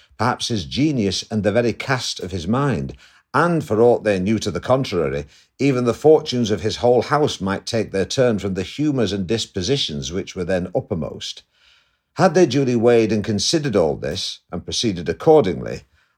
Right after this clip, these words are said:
I am verily persuaded I should have made quite a different figure in the world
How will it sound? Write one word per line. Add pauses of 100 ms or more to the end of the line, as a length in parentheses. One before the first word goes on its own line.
I
am
verily
persuaded
I
should
have
made
quite
a
different
figure
in
the
world